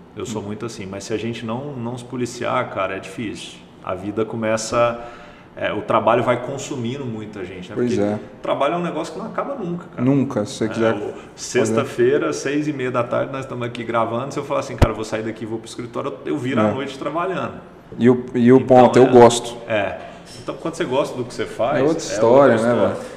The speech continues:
Speaker 1: Então, cara, é cabeça no lugar mesmo, e eu acho que a academia, a leitura me dão, me tiram da minha rotina, entendeu?
Speaker 2: E sua esposa também é acelerada, né, cara? Pelo pouco que eu conheci lá no prédio, ela é personal,
Speaker 1: Minha
Speaker 2: não é?
Speaker 1: esposa é personal.
Speaker 2: Ela tá sempre fora também ou tá mais com os meninos?
Speaker 1: Não, ela tá mais com os meninos.
Speaker 2: Ah,
Speaker 1: A
Speaker 2: legal,
Speaker 1: gente,
Speaker 2: pô.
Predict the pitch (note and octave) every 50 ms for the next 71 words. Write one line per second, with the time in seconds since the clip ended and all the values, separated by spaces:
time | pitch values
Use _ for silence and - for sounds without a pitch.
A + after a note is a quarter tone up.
0 | - - - - - F#3 - - B2+ A#2 A#2 A2+ - C3 B2+ B2+ B2+ B2+ - -
1 | - C#3+ D3 D#3 D#3+ E3 - - C#3 C#3+ C#3+ B2+ A#2 A#2+ C3 D3 D3 D#3 D3+ C#3
2 | A#2 A#2 A#2+ B2+ B2 B2 C3+ C#3 - - - C3+ C3 A2+ G2 F#2+ G2+ - - A#2+
3 | A#2+ B2 A#2 A2+ A2 A2+ C3 C#3 C3+ C3 B2+ A#2 A2+ - A#2 A#2+ C3 C3+ C#3 C#3
4 | B2 G#2 A2 A2 A#2 B2 - - - C3+ A#2 G#2 G2 - - - - - - -
5 | - - - - - - - - - - A#2 A#2 A#2 - C#3 D3 D#3 D#3+ D#3 C#3+
6 | C3+ B2+ B2 B2 A2+ A2 - - - - F2+ F2+ F2 F2 F2 - - - - -
7 | - G#2 - - - - - - - - - - A2 G#2 - B2+ A#2+ A#2+ A#2+ A#2+
8 | B2+ A#2+ B2+ C#3+ C#3+ D3 D3+ C#3 B2+ C3 C#3 - - D#3+ E3+ G3 - F#3 E3+ D3
9 | C3+ B2 A#2+ A#2+ A#2+ A#2+ - C3+ B2+ A2+ G#2 - - G#2+ G#2+ A2 G#2+ - A#2 A2
10 | G#2+ - - - A2+ G#2 G#2+ - A2+ A2 G#2+ G#2 - - G#2 G#2 G#2+ G#2 G#2 G#2+
11 | G2+ - - G#2+ G#2 G#2 G2 G2+ F#2+ G2 G2+ G2+ G2+ G2 G2 G2 G2 - G#2+ G#2
12 | - G#2+ G2 F#2+ G#2+ C#3+ E3+ E3 C3 A2+ A2+ C3 D#3 F3 E3 - A2+ G#2+ - A2
13 | A2 - - A#2+ A2 G#2 G#2+ A#2+ A#2+ - - - - - D#3 D3 - - C#3+ D#3
14 | D#3+ D3 B2+ - B2 A#2 C3 D3 D#3+ D#3 C#3+ C3+ - B2+ B2 B2+ B2 A#2+ A#2+ -
15 | B2+ A#2 A2 A#2 A#2 A#2+ A#2+ A2+ G#2+ B2+ B2+ A#2+ A2+ G#2+ A2 A2 B2+ - C#3 C3
16 | C3 B2+ C3 C3 - - C#3 C3+ B2+ C#3+ C3+ B2+ A2 G2 F#2 F#2 G#2 G2+ G2 G2
17 | G2+ G#2+ A2 G#2 G#2 G2+ G2 G2 - G2+ F2+ E2+ - F#2+ F#2